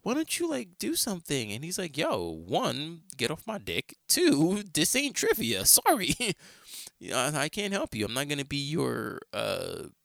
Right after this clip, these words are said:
entertainer because I'm the new person, so you can see if I'm good enough or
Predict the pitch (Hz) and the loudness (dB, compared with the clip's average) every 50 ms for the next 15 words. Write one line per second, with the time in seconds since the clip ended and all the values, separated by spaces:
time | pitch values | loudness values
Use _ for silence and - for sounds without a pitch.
0 | - - - 139 139 - 135 127 - - 135 143 160 160 139 98 95 92 95 98 | -12 -6 -6 -4 0 0 0 2 0 0 0 0 0 0 -2 -4 -6 -8 -10 -10
1 | - - 110 107 - - 117 107 104 104 104 107 107 95 98 98 95 98 123 147 | -10 -10 -10 -8 -6 -2 -2 -2 -2 -2 -4 -4 -4 -6 -6 -4 -4 -4 -6 -4
2 | - - 87 78 - - - - 67 73 76 - - - - 92 95 92 95 98 | -4 -6 -4 -2 -2 -2 -2 -2 -6 -16 -14 -8 -6 -4 -4 -4 -4 -6 -8 -8
3 | - 101 92 95 90 82 85 80 67 65 60 55 52 _ - - - - 107 110 | -8 -8 -8 -8 -10 -12 -14 -16 -18 -20 -20 -20 -20 _ -4 -2 0 0 0 0
4 | 110 107 104 92 - - 101 95 92 92 85 82 - 104 85 80 78 76 - - | 0 0 0 0 -2 -2 -4 -4 -6 -8 -8 -4 -2 -2 -2 -2 -4 -6 -10 -12
5 | - - - - - - | -12 -12 -12 -12 -12 -14